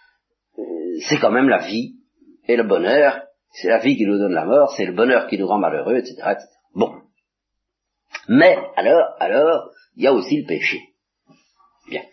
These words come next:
Alors là, je veux pas insister trop là-dessus, parce qu'en effet, euh, c'est ça qui est extra-, étonnant dans la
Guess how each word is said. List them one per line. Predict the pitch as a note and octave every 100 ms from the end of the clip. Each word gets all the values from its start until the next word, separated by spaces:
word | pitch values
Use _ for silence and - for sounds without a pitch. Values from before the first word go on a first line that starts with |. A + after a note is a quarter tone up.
| - - -
Alors | A2+ D3
là, |
je | C3
veux | A#2 A#2+
pas | B2
insister | G2 D#2+ - - D2
trop | -
là-dessus, | D2 - - F3 F3 - - - -
parce | F#2+ -
qu'en | A#2+
effet, | A2 F#2+ - F3 E3 - _
euh, | - _ _ - - - - - -
c'est | F2
ça | B2 A2+
qui | A2+
est | G#2
extra-, | F2+ - - A2+ A#2+
étonnant | A2+ A#2+ A2+ C3
dans | F#2
la | E2+ -